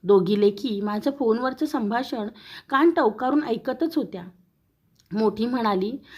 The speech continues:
"बरं नाही का गं आजीला? मग कधी बॅग भरणार तू?" मी चिडून म्हणलं, "गधडे, उद्या पेपर आहे ना तुझा? अभ्यास सोडून माझ्या बोलण्याकडे कशाला लक्ष देत होतीस?" तेवढ्यात धाकटी म्हणाली, "अगं आई, तुझा नेहमीप्रमाणेच फोन स्पीकरवरती होता ना,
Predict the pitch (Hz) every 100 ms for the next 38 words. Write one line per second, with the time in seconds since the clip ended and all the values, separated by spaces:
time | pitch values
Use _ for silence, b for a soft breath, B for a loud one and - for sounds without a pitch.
0 | B B 240 269 311 320 330 330 285 330
1 | 254 208 226 214 208 214 B B 302 311
2 | 269 277 349 370 320 339 302 247 220 -
3 | 233 254 - 247 - 220 226 247 226 196
4 | 196 202 208 208 240 226 269 359 262 277
5 | 285 262 254 320 285 294 311 381 359 226
6 | 254 320 b b b - 180 233 262 285
7 | 240 208 220 233 302 302 233 226 254 277
8 | 311 240 226 269 359 392 381 349 311 311
9 | 302 269 247 - _ _ _ 208 208 196
10 | 220 220 - 226 226 190 175 208 - _
11 | B B B 240 220 277 240 202 226 -
12 | B - 277 339 359 320 247 311 339 311
13 | 277 226 254 - 294 277 311 - 277 302
14 | 320 339 330 330 311 - 233 214 196